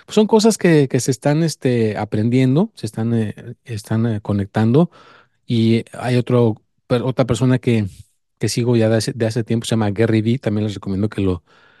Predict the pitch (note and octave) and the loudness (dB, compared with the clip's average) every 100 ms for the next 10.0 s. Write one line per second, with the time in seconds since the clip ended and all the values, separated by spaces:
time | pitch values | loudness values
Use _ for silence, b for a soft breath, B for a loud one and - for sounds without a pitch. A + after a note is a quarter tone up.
0 | b b - G#2+ G#2+ A#2 A#2 A2 G2+ G#2+ | b b -2 0 2 2 2 2 0 0
1 | A2 G#2+ A2+ A2+ G#2+ G#2 G2+ G#2+ G#2+ - | 2 0 0 -2 -2 -2 -2 -2 -2 -4
2 | F2+ - - - G2 - G#2+ G2+ F#2 F#2 | -8 -8 -8 -6 -8 -8 -4 -4 -4 -6
3 | G2 F#2+ B2+ G#2+ G#2+ G#2+ A2 A#2 C3+ A#2+ | -6 -2 0 0 -2 -2 -4 0 0 2
4 | A2+ A#2+ A2+ A2 - B2 - A#2+ A#2 - | 0 2 0 0 -2 -4 -2 0 0 -4
5 | B B B B B G#2+ A2+ - B2 A#2 | B B B B B -2 -2 0 -2 -2
6 | G2+ - G#2+ - G2 B2 A#2+ A#2+ G#2+ A2+ | -4 -4 -4 -2 -2 0 2 0 -2 -2
7 | A#2 A2 A#2 A#2+ - G#2 F#2+ _ _ _ | 2 2 2 0 0 -2 -4 _ _ _
8 | _ _ _ _ _ - A2 G#2 A2+ G#2+ | _ _ _ _ _ -6 -4 -2 -2 0
9 | B2+ B2 A2+ A#2 C3 G#2+ G2 G#2+ C#3+ E3+ | 0 2 2 2 2 0 0 2 2 0